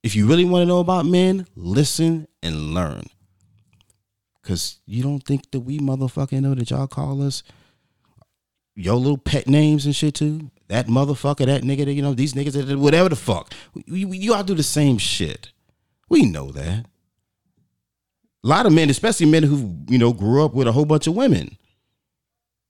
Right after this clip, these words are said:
He's heard it before. So we know that. So, based upon the fact, yes, we look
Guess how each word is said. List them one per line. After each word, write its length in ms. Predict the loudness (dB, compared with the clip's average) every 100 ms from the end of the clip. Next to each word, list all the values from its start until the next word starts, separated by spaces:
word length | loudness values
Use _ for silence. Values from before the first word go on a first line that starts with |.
| _ _ _ _ _ _ _ _ 0
He's 240 | 2 4
heard 240 | 4 4
it 160 | 4 2
before. 500 | -6 -6 -8 -8 -18 _ _ _ _ _
So 140 | -4
we 140 | 0 0
know 240 | 0 0
that. 240 | -2 -6 -14 _ _ _ _ _ _ _ _ _ _ _ _ _ _ _ _ _ _ _ _
So, 420 | 4 4 4 0 _ _ _ _
based 320 | 0 2 2
upon 320 | 0 0 -2 -2
the 40 |
fact, 380 | -4 -4 -4 -10 _ _
yes, 560 | 0 0 0 -6 -16 -20 _ _ _ _ _ _ _
we 400 | 2 4 4 0 -6 _ _ -6
look 300 | 2 2 2